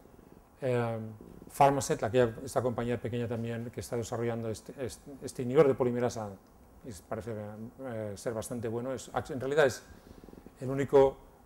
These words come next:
nucleotide, eh, análogo de, de núcleo, de nucleótido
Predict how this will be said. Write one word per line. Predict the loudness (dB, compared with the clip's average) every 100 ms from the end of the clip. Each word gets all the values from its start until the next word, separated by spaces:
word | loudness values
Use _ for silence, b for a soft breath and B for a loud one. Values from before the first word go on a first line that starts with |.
| -2
nucleotide, | 0 4 4 2 -2 -8 -18 -10
eh, | -6 -4 -2
análogo | 4 8 8 8
de, | 6
de | 4 -2 -2
núcleo, | -2 0 0
de | 0 -4 -4
nucleótido | -4 0 2 2 0